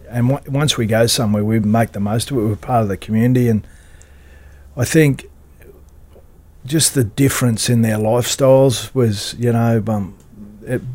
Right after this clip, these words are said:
Britain was in a tough time at the, uh, tough place at the time. It was, uh,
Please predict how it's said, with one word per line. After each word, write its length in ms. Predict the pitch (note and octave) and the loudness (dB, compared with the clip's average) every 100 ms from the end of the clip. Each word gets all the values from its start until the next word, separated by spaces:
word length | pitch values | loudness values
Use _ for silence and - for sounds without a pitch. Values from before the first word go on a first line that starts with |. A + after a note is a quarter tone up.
| D#3 B2+ - | -14 -16 -6
Britain 320 | C3 C#3 C3 | -2 0 0
was 140 | G#2+ | 0
in 80 | A2+ | 0
a 60 | G#2+ | -2
tough 260 | C3+ A2+ | -4 -4
time 340 | - A#2 A#2+ A#2 | -2 0 2 0
at 120 | - | -4
the, 240 | G#2+ G2+ - | -10 -12 -8
uh, 240 | A2 G#2 G#2 - | -6 -4 -4 -6
tough 220 | - C3 | -6 -6
place 300 | - A2 G#2 | -2 -2 -2
at 80 | - | -4
the 80 | - | -8
time. 400 | - A#2+ A#2 A2 - - - - - | -2 0 2 0 -4 -20 -20 -16 -6
It 60 | |
was, 140 | B2+ | -4
uh, 80 | G2 | -4